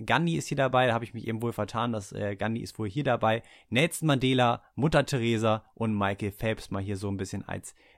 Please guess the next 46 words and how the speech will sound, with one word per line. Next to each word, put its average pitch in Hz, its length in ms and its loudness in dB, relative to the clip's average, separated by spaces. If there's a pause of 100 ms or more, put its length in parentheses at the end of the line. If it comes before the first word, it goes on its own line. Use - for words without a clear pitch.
(120)
Beispiele 113 520 2
wieder, 107 180 0
dass 104 140 0
man 110 140 -2
ja 113 80 -2
so 110 60 -2
ein 110 60 -2
bisschen 131 260 -2
sich 117 80 -10
das - 180 -8
auch, - 300 -6
ja, - 80 -6
ein 104 80 -2
bisschen 113 280 -2
oder 101 200 2
wieder 104 180 6
an 107 160 6
praktischen - 440 2
Beispielen 117 380 6
einfach 104 220 4
ein 107 60 -2
bisschen 110 260 4
besser 107 300 6
visualisieren 131 600 6
kann 139 220 6 (300)
und 107 180 4
so 113 80 2
ein 107 60 6
bisschen 110 260 2
bessere 104 300 2
Verbindungen 104 460 4
dazu - 260 -2
ka-, - 240 -8
ziehen 110 260 2
kann, 104 280 2 (260)
was - 400 6
oder 101 240 2
welche 110 400 6
berühmten 123 440 10
Persönlichkeiten, 113 760 6
die 101 220 -2
vielleicht 110 280 0
auch 107 100 -2
jeder 120 260 4
kennt, 110 320 0
hier 113 240 2